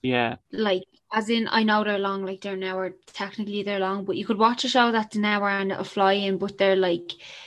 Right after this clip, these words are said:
Speaker 2: you feel, you feel the hour.
Speaker 1: It's a pacing problem, really.
Speaker 2: Yeah, I think so.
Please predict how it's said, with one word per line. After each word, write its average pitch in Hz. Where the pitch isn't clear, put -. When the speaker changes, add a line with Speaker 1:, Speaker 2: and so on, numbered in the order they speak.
Speaker 2:
you 190
feel, 196
you 208
feel 202
the 185
hour. 170
Speaker 1:
It's -
a -
pacing 135
problem, 117
really. 110
Speaker 2:
Yeah, 214
I 214
think 208
so. -